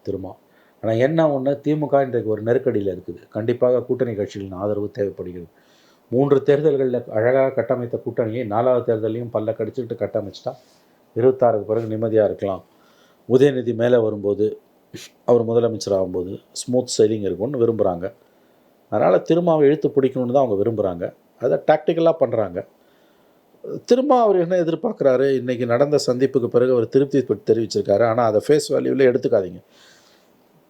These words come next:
பாலிடிக்ஸ்ல ஃபுல் ஸ்டாப்பே கிடையாது. அதுவும் கடந்த நாலு நாளா ஒரு நாளைக்கு நாலு விதமான மெசேஜை போடுறாரு திருமா.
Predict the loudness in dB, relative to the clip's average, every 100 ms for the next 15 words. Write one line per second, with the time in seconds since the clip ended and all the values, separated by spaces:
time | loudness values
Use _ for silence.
0 | 2 2 2 -8 -6 -4 -4 0 2 2
1 | 0 -2 -6 -10 -18 -16 -16 -6 0 0
2 | 2 0 2 2 2 2 0 2 0 -2
3 | -6 -2 0 4 2 2 0 2 2 -2
4 | -2 -2 -4 0 0 0 -2 0 0 -2
5 | -6 -10 -10